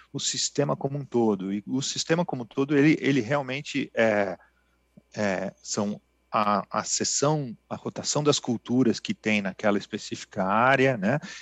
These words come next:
E não só a cultura, mas o entorno também.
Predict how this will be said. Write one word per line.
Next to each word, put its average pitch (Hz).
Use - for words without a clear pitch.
E 139
não 165
só 147
a 139
cultura, 151
mas 139
o 156
entorno 135
também. 98